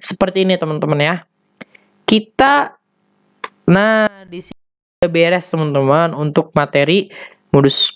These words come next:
polens, modus ponen, sama silogismenya. Sekarang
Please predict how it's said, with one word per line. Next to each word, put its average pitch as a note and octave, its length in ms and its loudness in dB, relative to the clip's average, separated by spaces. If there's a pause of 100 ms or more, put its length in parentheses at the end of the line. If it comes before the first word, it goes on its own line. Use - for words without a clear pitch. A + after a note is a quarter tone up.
polens, G#3+ 800 2
modus D3 420 2 (640)
ponen, G3+ 480 0
sama E3 560 0
silogismenya. C#3+ 1040 2
Sekarang G3+ 560 0